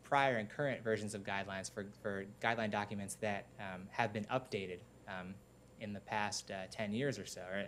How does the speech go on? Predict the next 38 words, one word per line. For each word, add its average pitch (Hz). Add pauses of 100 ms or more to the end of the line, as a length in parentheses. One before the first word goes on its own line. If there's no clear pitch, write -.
sorry, 101
in 95
the 95
past 98
twenty 156
years 98
or 92
so. 95 (380)
So 139
each 196
of 202
these 151
dots 120
represents 120
a 104
different 104
guideline 113
recommendation 135
or 117
a 98
diff-, 110
different 110
class 110
of 107
guidelines. 101
So 101
I 95
think 98
the, 95 (220)
you 113
know, 95
one 98
of 98
these 95
dots 101
might 101
represent, 101 (340)
uh, 92